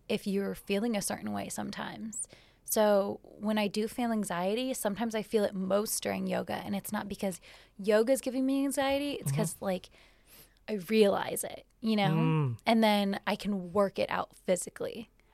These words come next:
Speaker 1: And then later, you know, you should do something to talk about it with someone.
Speaker 2: Right. Okay, okay. So yoga's almost, in, in a sense, another form of meditation where you're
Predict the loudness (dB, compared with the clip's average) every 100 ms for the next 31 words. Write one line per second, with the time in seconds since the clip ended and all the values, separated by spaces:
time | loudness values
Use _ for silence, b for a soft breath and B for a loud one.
0 | _ 2 4 4 2 0 -2 -8 -8 -4
1 | -4 -2 -4 -2 -2 0 -2 0 -2 -2
2 | -6 -8 -12 _ _ _ _ 2 4 4
3 | 2 2 0 0 -2 0 0 -2 -8 -8
4 | -4 6 8 8 4 -4 _ 6 8 8
5 | 8 6 6 6 8 8 6 b b b
6 | _ 12 12 12 10 12 12 10 8 6
7 | 2 -2 4 6 6 4 4 4 6 6
8 | 6 8 8 8 6 6 6 4 4 4
9 | 4 4 4 4 4 4 0 b b b
10 | -2 0